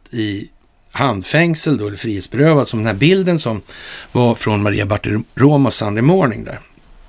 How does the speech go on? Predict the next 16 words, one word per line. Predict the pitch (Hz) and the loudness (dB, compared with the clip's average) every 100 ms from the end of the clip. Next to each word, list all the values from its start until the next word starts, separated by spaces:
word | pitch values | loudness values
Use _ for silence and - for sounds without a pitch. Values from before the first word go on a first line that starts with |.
| _ - - - - | _ -20 -18 -16 -6
Eller | 120 | -2
Sunday | 110 104 98 | -2 -2 -4
Morning | 95 98 | -6 -8
Future | - 131 92 - | 0 2 2 -2
heter | - - | -8 -10
det. | - - - - - - - - - - - - - - | -16 -14 -12 -12 -12 -14 -18 -20 -20 -20 -20 -14 -4 2
Då | 190 | 4
är | 170 | 4
det | |
så | - | 0
här | 127 151 214 110 | -2 0 0 -2
nu | 104 107 | -6 -8
att | 117 - _ _ _ _ _ _ _ _ _ _ _ | -10 -12 _ _ _ _ _ _ _ _ _ _ _
Ryssland | 110 175 214 - 165 139 147 170 - | 0 2 2 -2 0 2 2 -2 -6
och, | 117 113 - _ - | -6 -6 -8 _ -8
eh, | 131 117 110 | -2 0 0